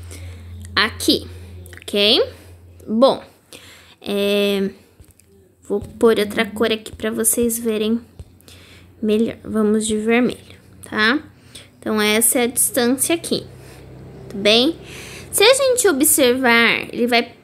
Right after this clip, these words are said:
ele tá perguntando qual é os, os pontos cardeais. Se a gente observar, então, a rosa dos ventos aqui,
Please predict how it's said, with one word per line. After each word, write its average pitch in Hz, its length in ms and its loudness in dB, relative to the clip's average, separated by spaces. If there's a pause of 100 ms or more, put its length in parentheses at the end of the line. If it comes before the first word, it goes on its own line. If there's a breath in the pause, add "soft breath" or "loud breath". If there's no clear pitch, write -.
(160)
ele 254 220 0
tá 285 160 0
perguntando 294 680 0
qual 349 260 2
é 339 180 4
os, 370 380 0 (420 loud breath)
os - 160 0
pontos 330 420 0
cardeais. 330 960 2 (240)
Se - 140 -2
a 392 40 2
gente 523 340 0
observar, 254 540 2
então, 220 340 2
a 202 80 2
rosa 269 480 4
dos 220 200 -4
ventos 220 440 -2
aqui, 254 500 -2